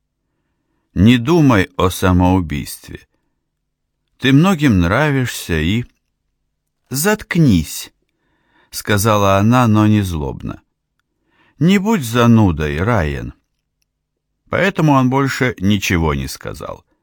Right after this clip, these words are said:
В тот день вместо возвращения в школу после перерыва на ланч они остались у нее.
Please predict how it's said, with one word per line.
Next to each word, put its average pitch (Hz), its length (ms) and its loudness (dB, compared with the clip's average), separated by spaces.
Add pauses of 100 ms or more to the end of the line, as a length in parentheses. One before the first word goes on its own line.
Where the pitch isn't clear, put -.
(760)
В - 120 -18
тот 127 280 -2
день 139 480 0
вместо 110 520 0
возвращения 101 880 0
в - 80 -12
школу 85 520 -2
после 87 420 -4
перерыва 82 640 -2
на 78 240 -2
ланч 147 480 -2 (600)
они 139 240 2
остались 160 680 -2
у 127 100 -2
нее. 78 480 2